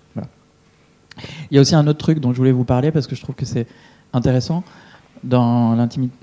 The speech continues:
enfin, se mettre à la place du client, c'est aussi revenir à, euh, aux besoins fondamentaux auxquels on répond en tant que marque. Et se dire que, par exemple, euh, mon besoin fondamental, c'est pas spécialement d'acheter des vêtements,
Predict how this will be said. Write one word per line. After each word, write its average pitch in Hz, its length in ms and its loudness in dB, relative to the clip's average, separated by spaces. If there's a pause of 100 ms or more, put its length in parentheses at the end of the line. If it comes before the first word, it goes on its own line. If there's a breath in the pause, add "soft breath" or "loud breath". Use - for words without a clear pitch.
(140)
enfin, 127 220 0
se - 140 0
mettre 175 260 2
à 160 40 4
la 147 100 4
place 143 220 2
du 135 100 -2
client, 139 340 -2 (400 soft breath)
c'est - 140 4
aussi 147 220 6
revenir 175 680 6 (440 soft breath)
à, 139 500 2
euh, 117 680 2
aux 131 120 4
besoins 175 460 8
fondamentaux 175 920 4
auxquels 160 260 2
on 135 100 0
répond 151 480 2
en 151 100 -2
tant 139 180 -4
que 135 120 -10
marque. - 300 -8 (520 loud breath)
Et 120 60 0
se 151 100 -4
dire 190 240 2
que, 151 200 4
par 127 200 0
exemple, 147 400 0 (480 loud breath)
euh, 120 220 2
mon 123 220 0
besoin 165 340 6
fondamental, 139 720 0 (320 soft breath)
c'est - 140 -4
pas - 120 4
spécialement 151 460 2
d'acheter 151 600 2 (320 soft breath)
des 120 120 2
vêtements, 139 460 2